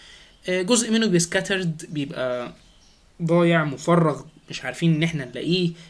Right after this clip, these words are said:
بيتم، آه، ده بيبقى حاجه لوست اصلًا، تمام؟ جزء منه بيحصل له اتنيويشن، تمام؟ و-،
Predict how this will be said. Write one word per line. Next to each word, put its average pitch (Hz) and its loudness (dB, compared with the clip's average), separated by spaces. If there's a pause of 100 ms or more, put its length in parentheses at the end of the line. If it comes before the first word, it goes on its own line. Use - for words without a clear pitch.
(140)
بيتم، 127 0
آه، 110 -14 (520)
ده 156 -4
بيبقى 151 0
حاجه 156 -2
لوست 170 0
اصلًا، 175 0 (440)
تمام؟ 170 -2 (560)
جزء 226 2
منه 208 2
بيحصل 185 2
له 170 0
اتنيويشن، 180 0 (360)
تمام؟ 170 -2
و-، 139 -4